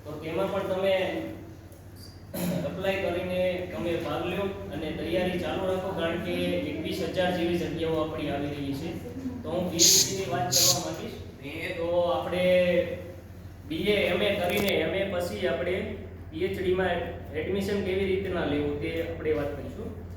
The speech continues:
કારણ કે આપણે પહેલા છે ને, એમાં નેટ ક્વોલિફાય કરવું પડે છે. નેટ ક્વોલિફાય કરીને એમાં પી એચ ડી ક્વોલિફાયનું પણ આ વખતે યુ જી સી ની ગાઈડલાઈનમાં આવી ગયું છે.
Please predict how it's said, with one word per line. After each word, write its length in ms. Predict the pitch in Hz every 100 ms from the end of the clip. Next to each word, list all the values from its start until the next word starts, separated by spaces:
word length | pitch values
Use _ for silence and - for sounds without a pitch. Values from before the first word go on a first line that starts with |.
| - - -
કારણ 280 | 160 180 190
કે 100 | 190
આપણે 280 | 190 202
પહેલા 260 | 202 196 208
છે 120 | 214
ને, 80 | 214
એમાં 240 | 202 196
નેટ 300 | 175 175 165
ક્વોલિફાય 420 | 180 185 190 185 180
કરવું 280 | 170 170
પડે 140 | 160 156
છે. 300 | - 160 160
નેટ 240 | 185 -
ક્વોલિફાય 400 | 180 208 214 214
કરીને 420 | 214 208 214 214
એમાં 560 | 208 208 202 202 202 -
પી 120 | 185
એચ 180 | 208 190
ડી 240 | 208 202 -
ક્વોલિફાયનું 640 | 190 202 190 190 196 190
પણ 120 | 190
આ 140 | 185 180
વખતે 240 | 180 190
યુ 180 | 175 170
જી 180 | 175 190
સી 240 | 196 175
ની 100 | 185
ગાઈડલાઈનમાં 580 | 165 165 165 165 165 147
આવી 120 | 147
ગયું 260 | 143 143 143
છે. 180 | 220